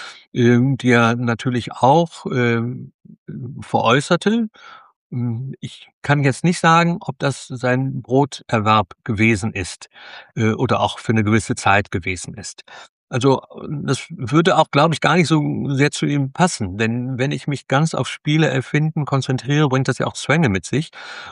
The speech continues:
Und, äh, Reinhold hat sich weniger, ja, zwingen lassen.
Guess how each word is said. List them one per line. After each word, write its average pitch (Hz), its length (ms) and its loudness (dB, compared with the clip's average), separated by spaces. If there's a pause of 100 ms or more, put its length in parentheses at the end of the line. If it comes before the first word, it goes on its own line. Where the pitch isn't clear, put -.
Und, 120 460 -2
äh, 113 240 2
Reinhold 120 520 2
hat 127 120 0
sich - 280 -8 (120)
weniger, 123 840 2 (180)
ja, 135 580 -6
zwingen 120 500 0
lassen. 98 560 -2